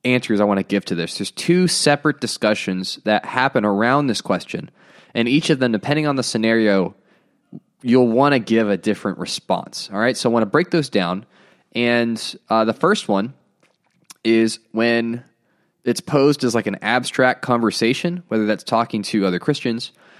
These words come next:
or talking to people that aren't Christians that are wrestling with, "How can I believe in a God when I see all this suffering in the world?" So there's that kind of conversation. And then there's the other one that hits a lot closer to home, which is, "Why did God let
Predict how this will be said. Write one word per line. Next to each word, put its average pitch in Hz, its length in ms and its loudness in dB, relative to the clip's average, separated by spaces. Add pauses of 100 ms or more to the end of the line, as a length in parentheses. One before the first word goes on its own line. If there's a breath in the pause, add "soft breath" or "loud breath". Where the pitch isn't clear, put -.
(120)
or 107 120 2
talking 110 280 0
to 95 40 -4
people 113 200 4
that 98 100 4
aren't 131 240 -2
Christians 143 520 0
that 101 120 4
are 95 140 4
wrestling 120 600 0
with, 120 320 0 (100)
"How 110 220 0
can 113 160 -4
I 107 140 0
believe 98 340 0
in 117 80 -2
a 117 80 -2
God 110 280 0
when 98 120 -2
I 95 60 -2
see 104 260 -4
all 104 140 2
this 101 140 -2
suffering 107 340 -4
in 107 80 -4
the 107 60 -2
world?" 110 340 0 (560 soft breath)
So - 120 -4
there's 127 240 4
that 143 260 2
kind 143 140 0
of 120 60 -2
conversation. 104 720 -2 (260 soft breath)
And 120 120 -2
then 127 100 2
there's 113 200 0
the 113 120 2
other 156 180 4
one 104 200 0
that 101 260 -4
hits 135 220 -4
a 131 40 2
lot 117 200 2
closer 117 280 0
to 95 60 2
home, 117 320 0
which 98 160 -2
is, 95 240 -2 (200)
"Why 123 220 2
did 117 120 0
God 113 260 2
let 98 300 0